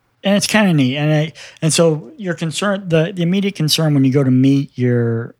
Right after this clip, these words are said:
biological parent, parents, is that you don't wanna disrespect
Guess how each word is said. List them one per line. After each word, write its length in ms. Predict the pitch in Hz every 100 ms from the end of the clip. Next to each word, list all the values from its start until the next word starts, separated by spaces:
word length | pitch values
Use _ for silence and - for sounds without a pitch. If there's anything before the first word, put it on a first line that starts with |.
| _
biological 920 | 139 131 120 123 135 120 117 107 98 - _ _
parent, 460 | - 127 127 120 123
parents, 600 | - 127 120 117 - - _ _ _ _ _ _ _ _ _ -
is 120 | 131
that 120 | 131
you 120 | 135 131
don't 220 | 143 139
wanna 460 | 131 123 117 107 135
disrespect 680 | 123 135 - 123 - 127 -